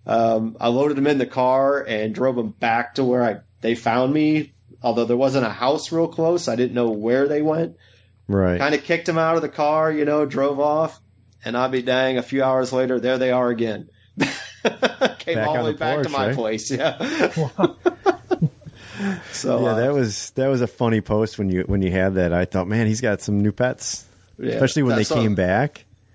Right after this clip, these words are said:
Speaker 1: Yeah, I did find the owner though, so it was, uh, it's good to get him back. And then the very next weekend, I had another dog follow me for six miles. <laughs>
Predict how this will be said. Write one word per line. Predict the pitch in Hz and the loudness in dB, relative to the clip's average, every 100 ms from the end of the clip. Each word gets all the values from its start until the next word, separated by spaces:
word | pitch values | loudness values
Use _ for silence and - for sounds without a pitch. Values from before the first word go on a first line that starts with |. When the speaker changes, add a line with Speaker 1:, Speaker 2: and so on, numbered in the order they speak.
| - | -10
Speaker 1:
Yeah, | 123 135 127 113 | -2 0 0 0
I | 131 | 0
did | 147 160 | 0 -2
find | 156 135 135 | 0 0 2
the | 127 | 0
owner | 113 104 | 0 -2
though, | 101 101 101 | -2 -4 -4
so | 95 113 104 101 | -6 -6 -6 -6
it | 110 | -6
was, | 104 104 | -8 -6
uh, | 107 113 113 - _ _ - | -4 -4 -4 -10 _ _ -12
it's | 117 110 - | -4 -4 0
good | 123 110 | 2 2
to | |
get | 110 117 | 0 -4
him | 113 | -2
back. | 107 107 107 107 | -2 0 -2 -2
And | 110 | -4
then | 117 | -2
the | 113 | -2
very | 110 131 127 | 0 0 2
next | 127 131 - | 0 -2 -2
weekend, | 123 123 131 120 | -2 -2 -2 -2
I | 113 | 0
had | 117 | 0
another | 117 123 | 0 0
dog | 113 113 110 110 - | 0 0 0 0 -2
follow | 117 117 | 0 0
me | 117 117 | 0 -4
for | 117 | -4
six | - 135 127 | -4 -4 -4
miles. | 110 107 104 113 - 160 - | -4 -4 -4 -8 -4 -2 0
<laughs> | - | -2